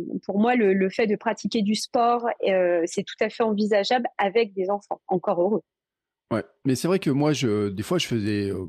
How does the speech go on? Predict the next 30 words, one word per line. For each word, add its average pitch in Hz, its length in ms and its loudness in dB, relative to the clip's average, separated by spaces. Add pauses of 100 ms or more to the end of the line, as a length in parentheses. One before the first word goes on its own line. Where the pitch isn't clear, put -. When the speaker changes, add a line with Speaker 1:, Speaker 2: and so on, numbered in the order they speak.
Speaker 2:
enfin, 113 260 -8
un - 40 -8
peu 131 120 -4
moins 127 100 0
en 117 40 -2
ce - 100 -8
moment, 214 160 0
j'ai 104 120 -2
fait 104 140 -6
beaucoup 113 260 -6
de 113 120 -8
yoga, 117 340 2
tu - 80 -12
vois, 101 80 0
chez 98 160 -4
moi, 104 160 -2
tranquillement, 101 540 -6
comme 220 140 0
Speaker 1:
Mhm. 226 40 -2
Speaker 2:
ça. 156 140 -2 (360)
Et 98 60 -4
ma 107 100 0
fille, 196 300 -2
elle 104 120 -2
reproduit 113 420 -2
tous - 100 -4
les 160 80 4
gestes, 151 300 -2
en 113 80 -8
fait. 120 260 -6